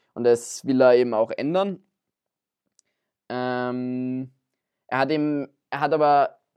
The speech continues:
dadurch auch sehr viel Feindseligkeit in dieser, in diesem rassistischen, weißen, ähm, Künstlergehabe, ähm, gehabt. Und das hat aber zum Teil auch eben mit Neid mit, mit reingespielt und das hat sich oft in rassistischen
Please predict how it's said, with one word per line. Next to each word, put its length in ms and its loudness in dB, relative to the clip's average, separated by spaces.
dadurch 280 2
auch 120 0
sehr 180 -2
viel 140 -4
Feindseligkeit 1300 -4
in 120 -6
dieser, 420 -2
in 140 -6
diesem 240 -8
rassistischen, 1040 -8
weißen, 1160 -2
ähm, 280 -4
Künstlergehabe, 1080 -2
ähm, 300 -2
gehabt. 420 0
Und 460 -6
das 100 -14
hat 180 0
aber 220 2
zum 140 -6
Teil 180 0
auch 160 -4
eben 220 -4
mit 160 -6
Neid 440 0
mit, 380 -8
mit 140 -6
reingespielt 480 -2
und 60 -4
das 100 -8
hat 120 -4
sich 140 -6
oft 180 -8
in 80 -8
rassistischen 680 -12